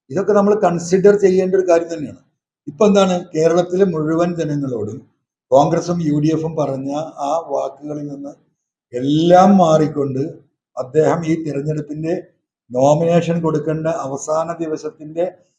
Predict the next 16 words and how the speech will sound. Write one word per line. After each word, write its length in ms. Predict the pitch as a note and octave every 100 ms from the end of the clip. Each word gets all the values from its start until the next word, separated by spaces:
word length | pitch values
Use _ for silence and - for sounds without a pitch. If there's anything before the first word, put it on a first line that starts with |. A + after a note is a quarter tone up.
| _
അവസാന 580 | C3+ C#3 - - F3 F#3+
മണിക്കൂറിൽ 960 | G3+ F3 E3+ E3+ - G#3 A3 G#3+ A2 - _ _ _ _ -
അദ്ദേഹം 200 | E3+ F3+
ഇപ്പൊ 140 | E3+ E3+
നോമിനേഷൻ 420 | D#3 D3+ C3+ C#3
കൊടുത്തിരിക്കുകയാണ്. 500 | C3+ A#2 G#2+ - _ _ _ _ _ _ _ -
ആ 140 | D3 A3 A#3+
ഒരു, 200 | A3+ A3 G#3+
ഒരു 240 | F#3 G#3 G#3
തിരിച്ചറിവ്, 500 | F3 D#3+ E3+ C3 F2 - _ _ _ _ -
ഈ 100 | E3 G3 - - -
എന്തുകൊണ്ട് 640 | C#3 D#3 E3 G3 G3 F#3+ D#3+ - -
ഈ 100 | C#3+ E3+ D#3+
ഇങ്ങനെ 220 | E3 E3
ഒരു 60 | D#3+
നിലപാടെടുത്ത്, 680 | D3 C3+ C#3 C#3 A2+ - -